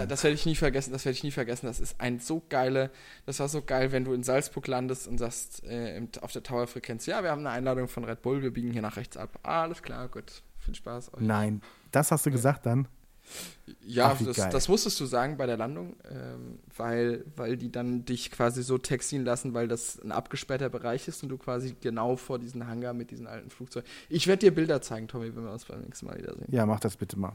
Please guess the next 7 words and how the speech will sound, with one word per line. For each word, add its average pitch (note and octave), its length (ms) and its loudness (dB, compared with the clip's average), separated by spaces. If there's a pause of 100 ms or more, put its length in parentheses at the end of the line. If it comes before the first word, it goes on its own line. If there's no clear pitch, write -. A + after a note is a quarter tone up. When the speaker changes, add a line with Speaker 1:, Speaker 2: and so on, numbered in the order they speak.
(140)
Speaker 2:
Das A2 160 0
möchte A2+ 180 0
ich A#2 100 -8
gerne G2 220 0
sehen. F2+ 280 -4 (380)
Speaker 1:
Ja. B2 140 -8 (400)
Speaker 2:
Krass. - 480 -4